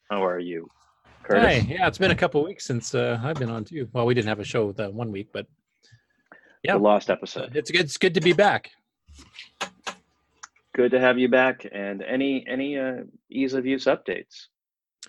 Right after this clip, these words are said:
Speaker 2: Uh, I did get a little bit done. I've been basically cleaning up a bunch of the utilities. There's a s-, there were still about twenty or thirty, uh, utilities that were from an older version of,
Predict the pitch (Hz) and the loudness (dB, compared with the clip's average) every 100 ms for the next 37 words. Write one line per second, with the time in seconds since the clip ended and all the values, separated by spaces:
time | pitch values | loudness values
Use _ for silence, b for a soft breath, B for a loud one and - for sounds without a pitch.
0 | B B B _ 190 226 208 190 214 277 | B B B _ 2 4 4 4 4 4
1 | 277 233 226 202 208 220 208 170 170 190 | 6 6 6 4 4 4 4 2 4 4
2 | - 180 180 175 170 160 143 151 139 135 | 2 0 0 2 2 2 2 0 0 -2
3 | 127 147 151 151 131 117 113 - - 123 | 2 2 4 2 -2 -4 -6 -10 -6 -6
4 | 117 - 135 127 120 104 - 135 120 107 | -4 -2 0 2 2 0 -6 -4 -4 -4
5 | 131 117 113 107 104 104 104 120 110 107 | -2 -2 -2 -2 -4 -4 -6 -4 -4 -4
6 | 107 101 117 107 113 120 117 123 127 123 | -6 -4 -6 -2 -2 0 2 2 2 -2
7 | 120 110 | -4 -8